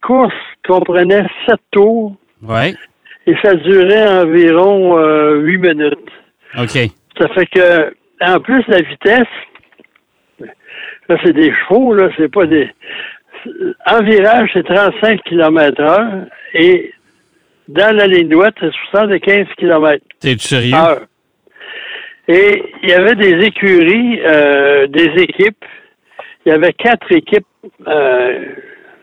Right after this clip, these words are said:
Speaker 1: qui partageaient, là, les, les courses, ré-, i-, identifiées par des couleurs. Les bleus, les verts, les rouges et les blancs.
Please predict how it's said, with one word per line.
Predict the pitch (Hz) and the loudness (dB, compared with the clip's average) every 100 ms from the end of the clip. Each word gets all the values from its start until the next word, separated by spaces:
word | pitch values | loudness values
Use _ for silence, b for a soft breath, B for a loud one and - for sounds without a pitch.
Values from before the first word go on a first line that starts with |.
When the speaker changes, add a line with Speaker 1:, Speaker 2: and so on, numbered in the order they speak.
| B B _ _ - 349 | B B _ _ -18 -10
Speaker 1:
qui | 156 - - - | -8 -8 -12 -4
partageaient, | 165 - - 156 151 190 | -4 -2 0 0 2 2
là, | 170 160 | 2 0
les, | 139 131 113 110 - B B B _ - | 2 0 0 -8 -20 B B B _ -8
les | - 147 | -2 -2
courses, | - 202 220 - - _ _ _ _ B B B - | 2 2 2 -2 -16 _ _ _ _ B B B -4
ré-, | 160 175 180 | 0 0 2
i-, | 180 165 175 | 0 0 -4
identifiées | 170 196 185 - 226 | 0 0 0 -2 -2
par | 196 | 0
des | 180 180 | 0 0
couleurs. | - 175 160 143 | 2 2 2 2
Les | 156 160 | 2 0
bleus, | 135 160 196 226 202 | 0 2 2 2 -2
les | 165 156 | 0 0
verts, | 139 170 208 202 175 | 2 2 2 2 -2
les | 160 160 | -2 -2
rouges | 151 190 214 165 | 2 0 0 -2
et | 170 | 0
les | 160 156 | 2 0
blancs. | 151 156 | 0 0